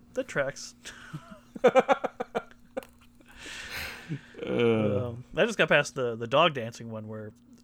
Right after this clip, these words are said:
Speaker 2: Oh
Speaker 1: Hank
Speaker 2: my
Speaker 1: is,
Speaker 2: gosh.
Speaker 1: is <laughs> dancing
Speaker 2: Yeah.
Speaker 1: with Lady Bird,
Speaker 2: Yeah,
Speaker 1: which
Speaker 2: yeah.
Speaker 1: is
Speaker 2: 'Cause
Speaker 1: cute. But yeah, we're getting a lot of Lady Bird this season, which we
Speaker 2: Yeah.
Speaker 1: don't usually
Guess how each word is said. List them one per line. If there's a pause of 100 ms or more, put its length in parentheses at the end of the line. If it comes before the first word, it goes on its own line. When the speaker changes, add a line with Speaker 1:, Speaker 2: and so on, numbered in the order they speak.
Speaker 2:
Oh
Speaker 1:
Hank
Speaker 2:
my
Speaker 1:
is,
Speaker 2:
gosh.
Speaker 1:
is
<laughs>
dancing
Speaker 2:
Yeah.
Speaker 1:
with (140)
Lady (140)
Bird,
Speaker 2:
Yeah,
Speaker 1:
which
Speaker 2:
yeah.
Speaker 1:
is (300)
Speaker 2:
'Cause
Speaker 1:
cute.
But
yeah,
we're
getting
a
lot
of
Lady
Bird
this
season,
which
we
Speaker 2:
Yeah.
Speaker 1:
don't
usually